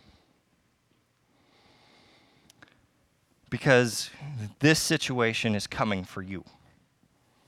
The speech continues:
This isn't a story that just happened in time. This is a story that is happening now. It's happening today. What will you say when that friend or coworker or family member approaches you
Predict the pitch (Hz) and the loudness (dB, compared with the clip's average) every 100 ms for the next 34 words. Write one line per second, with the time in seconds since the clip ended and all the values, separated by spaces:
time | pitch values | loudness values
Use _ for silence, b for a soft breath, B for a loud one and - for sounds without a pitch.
0 | _ _ _ _ _ 117 120 135 139 123 | _ _ _ _ _ -4 -4 0 2 2
1 | 117 - 117 113 101 - 101 - 110 110 | 0 -2 -2 0 -4 -6 -6 -2 -2 -2
2 | 120 107 104 98 98 98 107 - 117 110 | -4 -4 -4 -2 -2 -2 -2 -6 -8 -8
3 | - 107 101 98 98 - 107 110 113 104 | -6 -4 -2 -4 -6 -8 -8 -8 -8 -6
4 | 98 95 b b b - 104 107 110 95 | -6 -10 b b b -6 -4 -2 -2 -4
5 | 87 - - - - - 107 123 110 107 | -6 -12 -16 -10 -6 -6 -4 -4 -4 -6
6 | - - 107 95 95 107 b b b b | -10 -8 -4 -4 -6 -12 b b b b
7 | b b - 131 135 151 135 127 - 123 | b b 2 2 2 -2 -2 -4 -2 2
8 | 117 120 110 107 110 104 - - 123 123 | 2 2 0 0 2 0 -6 -2 0 2
9 | 127 113 98 - 127 123 120 113 113 104 | 0 -2 -6 -2 0 2 0 -2 -4 -6
10 | 101 - 117 123 120 113 107 107 101 101 | -8 -2 0 2 2 2 0 -2 -4 -6
11 | - 117 113 110 101 104 101 101 98 | 0 0 0 -6 -8 -8 -6 -6 -8